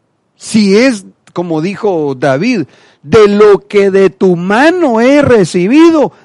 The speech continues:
de esto mismo te doy". ¿Sabe por qué hay, hay cristiandad que, que,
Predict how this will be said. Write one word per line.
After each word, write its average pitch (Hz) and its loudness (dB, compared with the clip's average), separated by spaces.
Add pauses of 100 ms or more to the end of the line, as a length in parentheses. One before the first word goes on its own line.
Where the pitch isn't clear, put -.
de 180 2
esto 214 -2
mismo 185 -8
te 135 -8
doy". 143 -6 (640)
¿Sabe 247 -4
por 160 -8
qué 202 -4
hay, 214 -2 (120)
hay 190 -4
cristiandad 175 -8
que, 143 -8
que, 123 -10